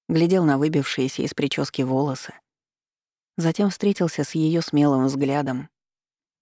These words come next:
внезапно осознав, что это зрелище отдает сладкой тоской в груди.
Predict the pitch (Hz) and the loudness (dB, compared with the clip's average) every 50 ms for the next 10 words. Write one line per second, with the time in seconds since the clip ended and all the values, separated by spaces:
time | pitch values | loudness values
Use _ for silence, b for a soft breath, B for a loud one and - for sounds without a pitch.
0 | _ _ _ _ _ _ _ _ _ _ _ _ _ _ _ - 156 151 160 170 | _ _ _ _ _ _ _ _ _ _ _ _ _ _ _ -2 0 2 4 4
1 | 170 175 175 - - 160 151 147 143 - 143 147 147 156 156 143 - - - 143 | 4 2 0 0 2 2 2 2 0 0 -2 0 0 0 0 0 -2 -4 -4 -4
2 | 135 - 151 143 147 151 160 165 151 143 143 - - 139 135 139 139 143 143 139 | -2 -2 -2 0 0 2 2 0 0 0 -2 -2 -2 -2 -2 0 0 -2 -2 -4
3 | - - - 156 147 143 - - 139 - 139 143 - - - 147 135 135 139 - | -6 -6 -6 -4 -4 -4 -4 -6 -4 -4 -4 -4 -4 -4 -2 -2 -2 -2 -2 -2
4 | 143 143 135 139 127 - | -2 -2 -2 -4 -8 -14